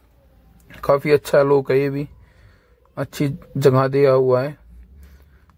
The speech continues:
तो ये टूल किट मिलती है आपको एक, ये हेल्थ किट मिलती है। हेल्थ किट और टूल किट के अलावा बजाज वालों ने मुझे हेलमेट भी दिया, और इसमें ये फ्यूज आते हैं आपके।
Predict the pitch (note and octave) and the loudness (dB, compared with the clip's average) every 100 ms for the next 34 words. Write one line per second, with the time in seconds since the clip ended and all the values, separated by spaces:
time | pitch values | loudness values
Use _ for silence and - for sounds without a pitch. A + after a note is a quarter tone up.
0 | - C#3+ C#3+ C#3+ D3 C#3 C#3 C#3 C#3 C3+ | -2 2 2 0 -2 -2 -2 -2 -2 -2
1 | D3 D3+ - E3 E3 F3 D3+ C3 - C3+ | 2 2 2 -8 -4 -4 -4 -6 -6 -10
2 | C3 A#2 A2+ A#2+ B2 - - - - - | -8 -10 -8 -8 -8 -10 -20 -20 -20 -20
3 | - - - - - - - - - - | -20 -18 -18 -18 -18 -18 -18 -16 -16 -16
4 | - - - - - - - - - - | -18 -18 -20 -20 -20 -20 -20 -20 -12 -2
5 | C#3 C#3+ - D3+ D#3+ D3+ D#3+ D3+ D3 C#3 | -2 -2 -6 -6 -4 -4 -4 -6 -8 -8
6 | - C#3+ C3+ C#3 D#3+ D#3+ D#3 D3+ D#3 D3 | -2 0 2 2 2 2 2 2 2 0
7 | D3 D3 D#3 D3+ C#3 C3+ C#3+ C#3 C#3 C3 | -2 -6 -8 -4 -2 -2 -2 -6 -6 -6
8 | C3 D3+ D3 - D3 D3 - C#3 C3 C3+ | 2 4 2 0 -4 -4 -4 -4 0 -2
9 | C3 C#3 C#3+ D3 - | 0 -2 -2 -4 -2